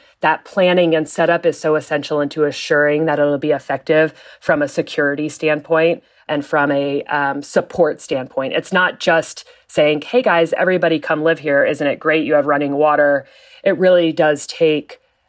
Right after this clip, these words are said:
uh, the whole community to come together to be committed to making sure it's a safe and,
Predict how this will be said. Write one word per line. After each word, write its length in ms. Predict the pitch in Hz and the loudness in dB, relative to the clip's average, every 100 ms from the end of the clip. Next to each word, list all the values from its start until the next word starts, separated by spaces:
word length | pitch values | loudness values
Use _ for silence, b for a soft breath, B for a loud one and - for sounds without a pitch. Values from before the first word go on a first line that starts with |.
| _ | _
uh, 260 | - 151 135 | -2 0 0
the 100 | - | -4
whole 260 | - 185 165 | -2 2 2
community 500 | - 147 143 147 147 | 0 -2 0 0 -2
to 80 | 147 | -4
come 200 | - 143 | -4 -4
together 420 | 147 143 147 143 | -2 0 0 0
to 340 | 151 143 143 _ | 0 -2 -2 _
be 120 | 175 | -6
committed 520 | 165 175 156 156 160 160 | -2 -2 2 4 2 0
to 120 | 156 | -4
making 320 | 151 147 151 | -2 -2 -4
sure 560 | 139 - 165 139 147 - | -6 0 2 4 0 -2
it's 260 | - 143 - - | -6 -6 -6 -4
a 100 | 151 | -4
safe 400 | - 165 160 170 | 0 0 0 2
and, 240 | 147 | 0